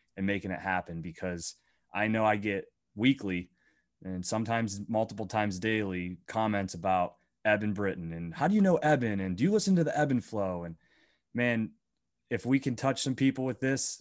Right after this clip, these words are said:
great. But I just wanted to have a badass conversation for one hundred. And, uh,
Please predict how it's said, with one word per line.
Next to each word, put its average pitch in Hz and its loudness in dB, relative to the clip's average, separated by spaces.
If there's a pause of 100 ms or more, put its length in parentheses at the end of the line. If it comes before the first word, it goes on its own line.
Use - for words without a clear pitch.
(120)
great. 110 2
But 92 -4 (240)
I 123 4
just 127 0
wanted 107 0
to 95 0
have 101 2
a 90 -2 (160)
badass 104 2
conversation 98 -2
for 90 -6
one 92 -2
hundred. 87 -2
And, 85 -6 (340)
uh, - 0